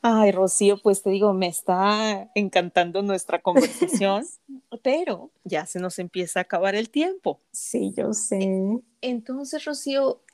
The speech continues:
Speaker 1: eh, a las personas que invito a la, a esta conversación, siempre les pregunto,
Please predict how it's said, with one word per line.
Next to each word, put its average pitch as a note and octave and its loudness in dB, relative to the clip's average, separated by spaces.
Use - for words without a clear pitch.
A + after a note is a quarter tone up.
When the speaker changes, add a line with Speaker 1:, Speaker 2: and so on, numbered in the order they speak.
Speaker 1:
eh, G#3 -2
a F3+ 0
las E3 2
personas F3 -4
que - -2
invito E3+ 0
a E3 6
la, C#3+ 0
a D3 -6
esta F3 -8
conversación, F3+ -8
siempre C4+ -8
les D4 -4
pregunto, E3+ -6